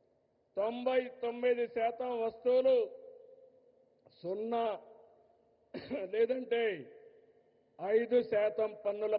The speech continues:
పరిధిలోకి తెచ్చారు. దీంతో అన్ని ధరలు తగ్గాయి.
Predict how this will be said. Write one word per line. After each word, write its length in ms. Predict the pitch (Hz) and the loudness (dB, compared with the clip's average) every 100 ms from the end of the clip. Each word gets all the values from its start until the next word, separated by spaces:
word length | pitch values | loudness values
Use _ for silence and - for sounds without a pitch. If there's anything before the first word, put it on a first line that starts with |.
| 208 | 0
పరిధిలోకి 480 | 202 202 220 208 202 | -2 2 4 4 2
తెచ్చారు. 420 | 196 - 196 170 - - - - - _ _ _ _ _ _ _ _ _ _ 196 | -4 -2 -2 -2 -8 -20 -20 -20 -20 _ _ _ _ _ _ _ _ _ _ 2
దీంతో 420 | 240 247 240 247 226 | 2 2 -2 0 0
అన్ని 320 | 226 240 254 247 | -4 -4 -4 2
ధరలు 320 | 226 240 240 233 | 2 4 0 0
తగ్గాయి. 500 | 233 226 247 247 208 | -2 -2 2 2 0